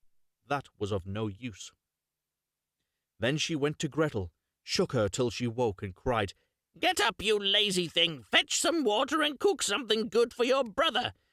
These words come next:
He is in the stable outside and is to be made fat. When he is fat, I will eat him. Gretel began to weep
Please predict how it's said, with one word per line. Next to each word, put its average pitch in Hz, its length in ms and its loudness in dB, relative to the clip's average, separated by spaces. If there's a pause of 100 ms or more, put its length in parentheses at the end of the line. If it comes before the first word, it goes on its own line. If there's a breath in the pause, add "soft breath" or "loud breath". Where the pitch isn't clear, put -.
(140)
He 320 100 2
is 196 140 2
in 226 120 2
the 240 80 2
stable 254 440 0
outside 190 680 0
and 170 120 0
is 302 120 0
to - 80 0
be 330 120 6
made 285 260 2
fat. - 580 0 (1400)
When 233 220 0
he 277 120 0
is 254 180 0
fat, - 400 0 (420)
I 139 220 4
will 233 240 2 (120)
eat 427 220 2
him. 196 380 0 (1000)
Gretel 117 320 0
began 107 320 -2
to 117 120 -4
weep 131 300 -8